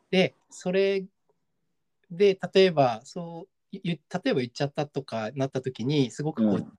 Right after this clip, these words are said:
Speaker 1: 責めてしまうんじゃないかみたいな、こう、
Speaker 2: うん。なるほどね。
Speaker 1: はい。
Speaker 2: 言っちゃうっていうのは、その話をした時にってことですか？
Speaker 1: そうそう。で、あの、
Speaker 2: うん。
Speaker 1: 出てる時もやっ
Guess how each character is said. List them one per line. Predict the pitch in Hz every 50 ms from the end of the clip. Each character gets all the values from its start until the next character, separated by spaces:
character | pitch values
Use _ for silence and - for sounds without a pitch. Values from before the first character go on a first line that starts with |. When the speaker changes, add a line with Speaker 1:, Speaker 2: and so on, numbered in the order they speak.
| _ _ _ _ _ _
Speaker 1:
責 | 156 151
め | 165 175
て | - 135
し | - - 139
ま | 127 127
う | 131
ん | 127 120
じ | 117
ゃ | 110
な | 113 110
い | 107 -
か | - 107
み | 104 110 107
た | - 101
い | 95
な、 | 98 110 101 98 - _ _ _ _ _ _ _ _
こ | _ - 135 120 113 107 - _ _ _ _ _ _ _ _
う、 | 110
Speaker 2:
う | 104
ん。 | 110 120 - _ _ _ _ 120 117 - _ _ _
な | - 113 110
る | 104 101
ほ | 98 101
ど | 113
ね。 | 151 202 - _ _ _ _ _ _ - -
Speaker 1:
は | - 147 135 127
い。 | 190
Speaker 2:
言 | 214
っ | 214
ち | - _ -
ゃ | 208
う | 208
っ | 196
て | 196
い |
う | 170
の | 143
は、 | 131 -
そ | 160
の | 165 156 151 147
話 | - - 190 190 180 151 - - 120 135
を | 147 135 110 85 76 - - -
し | -
た | - - 151
時 | 135 131 113 110 117
に | 131 139
っ |
て | - - 104
こ | 101
と | 87 85
で | 82 -
す | _ _
か？ | - 71 - _ _ _ _ _ _ -
Speaker 1:
そ | 165 147
う |
そ | 143 - 135
う。 | 127
で、 | 131 190 180 - _ _ _ _ _ _ _ _ _ _
あ | - 175
の、 | 175 175 175 180
Speaker 2:
う |
ん。 | 190 - - _
Speaker 1:
出 | - -
て | - 208
る | 185 170
時 | - 156 - 151
も | 143 139
や | 139 156
っ | -